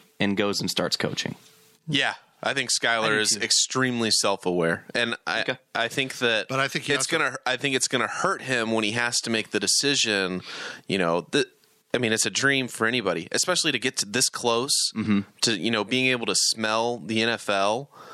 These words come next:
Speaker 2: You know, I think that's, you know, kind of a, a dream come true for a lot of, a lot of people.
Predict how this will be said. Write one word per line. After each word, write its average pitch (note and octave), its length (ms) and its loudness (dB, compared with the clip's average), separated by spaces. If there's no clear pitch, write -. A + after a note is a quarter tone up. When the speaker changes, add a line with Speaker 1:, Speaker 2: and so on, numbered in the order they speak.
Speaker 2:
You G#2 100 2
know, G#2 220 2
I - 140 0
think C3 220 -4
that's, - 600 0
you G2+ 120 -2
know, F#2+ 200 2
kind B2 300 -2
of G#2+ 80 -2
a, G2 140 0
a G#2+ 100 0
dream A2+ 400 0
come G#2+ 240 -2
true C3 280 0
for - 160 -2
a F#2+ 60 2
lot G2 200 2
of, F2+ 100 -4
a F#2 80 2
lot G#2+ 220 4
of - 80 -4
people. A#2 400 0